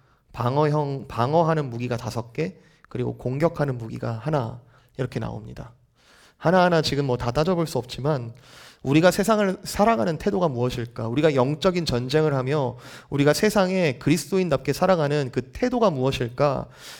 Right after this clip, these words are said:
좀 잘 보여주는 것 같아요. 아무데나 막 찔러대는 것이 아니고 가진 것을 믿음으로 잘 간직하며 그것을 귀하게 여기며 견고해지는 것이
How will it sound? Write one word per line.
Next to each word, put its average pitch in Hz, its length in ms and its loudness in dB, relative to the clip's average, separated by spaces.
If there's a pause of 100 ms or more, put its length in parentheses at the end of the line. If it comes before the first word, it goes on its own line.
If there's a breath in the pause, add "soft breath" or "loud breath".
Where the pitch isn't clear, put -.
(100)
좀 226 140 0
잘 165 200 4
보여주는 143 420 2
것 123 80 -2
같아요. - 440 -8 (960 soft breath)
아무데나 196 520 6
막 151 220 2
찔러대는 202 440 0
것이 143 220 -2
아니고 117 580 -8 (920)
가진 143 420 -2
것을 147 380 -2
믿음으로 127 520 -4
잘 110 480 -10
간직하며 113 1000 -8 (480 soft breath)
그것을 139 560 0
귀하게 151 540 0
여기며 127 520 -4 (520 loud breath)
견고해지는 131 1000 -2
것이 135 520 -8